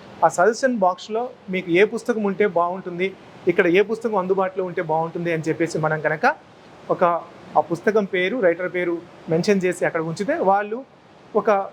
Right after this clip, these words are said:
పరిమిత కాల వ్యవధిలో, ఒక వారం రోజుల్లో, పది రోజుల్లోనూ ఆ పుస్తకాన్ని తీసుకొచ్చి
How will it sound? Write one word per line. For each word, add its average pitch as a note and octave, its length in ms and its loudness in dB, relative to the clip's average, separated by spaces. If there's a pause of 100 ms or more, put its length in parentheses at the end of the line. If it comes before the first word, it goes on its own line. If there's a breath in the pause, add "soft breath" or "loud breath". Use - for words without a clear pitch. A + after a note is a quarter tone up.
(220)
పరిమిత A3+ 380 2
కాల F#3 480 0
వ్యవధిలో, F3+ 580 0
ఒక E3+ 80 -4
వారం E3+ 340 2
రోజుల్లో, D#3+ 280 -8
పది E3+ 220 -2
రోజుల్లోనూ F3 420 -2
ఆ A#3+ 80 4
పుస్తకాన్ని F3 480 -2
తీసుకొచ్చి F#3+ 580 0